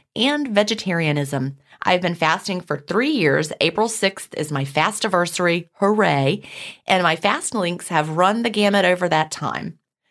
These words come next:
I've done lots of window timings and fast links, including a couple month-long rounds of A D F, and have settled into twenty-four fairly nicely at this point, with some longer fasts sprinkled throughout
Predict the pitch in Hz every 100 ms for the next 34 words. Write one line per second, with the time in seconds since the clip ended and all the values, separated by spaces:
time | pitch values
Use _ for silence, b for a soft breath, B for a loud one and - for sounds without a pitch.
0 | B B B - 165 160 156 151 156 214
1 | - 262 240 240 233 226 233 233 233 233
2 | 196 165 185 185 208 - 208 208 208 -
3 | 175 170 349 415 233 233 - 180 - 214
4 | 196 185 180 220 214 190 185 180 165 156
5 | 160 151 147 170 214 143 147 - B B
6 | B - 170 160 - 185 185 196 - 170
7 | 170 - 151 147 - 226 254 254 285 302
8 | - - 208 165 147 151 - _ 339 480
9 | 359 196 143 143 143 135 - 135 - 143
10 | 151 139 _ _ _ - 160 185 170 170
11 | 196 247 262 240 220 220 - - - -
12 | - 185 214 226 208 165 160 -